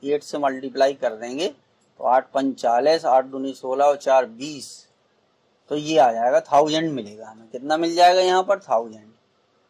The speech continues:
ठीक है। तो अब इसका मतलब है कि अगर नीचे students denominator में टेन थाउजेंड है, कितना है, टेन थाउजेंड है, तो four decimal places के बाद जो है will terminate होगा, ये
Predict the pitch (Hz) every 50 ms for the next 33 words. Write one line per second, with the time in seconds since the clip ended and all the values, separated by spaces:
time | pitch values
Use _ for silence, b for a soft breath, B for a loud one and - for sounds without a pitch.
0 | _ _ _ _ _ _ _ _ _ _ - 135 135 175 220 359 - _ _ _
1 | _ _ _ _ _ _ _ - 156 - - 170 180 196 190 180 - - 190 185
2 | 185 175 151 160 165 151 139 139 147 165 165 175 196 - 151 147 147 165 175 170
3 | 165 156 151 151 139 - 180 180 165 165 - - 147 131 131 151 165 170 - 135
4 | 131 151 147 156 160 156 160 151 143 131 131 143 143 160 165 165 165 - 151 156
5 | 165 156 - 139 135 143 139 127 127 123 120 110 - _ - 135 123 - - _
6 | _ _ _ _ _ _ _ _ _ _ _ _ - 131 123 143 151 165 180 190
7 | 220 359 - _ _ _ _ _ _ _ _ _ _ - 165 180 190 180 151 151
8 | 156 165 160 143 143 131 127 123 110 123 135 123 107 - _ _ _ _ _ -
9 | 160 - - _ - 175 190 196 202 220 220 _ _ _ _ - 131 147 165 160
10 | - - 180 175 175 175 170 170 - 151 156 151 143 - 160 143 - - - 143
11 | 131 135 135 143 139 131 117 120 127 123 147 170 170 165 175 175 160 - 156 147
12 | 139 135 139 143 156 165 160 - - 127 120 127 127 139 147 151 135 120 107 104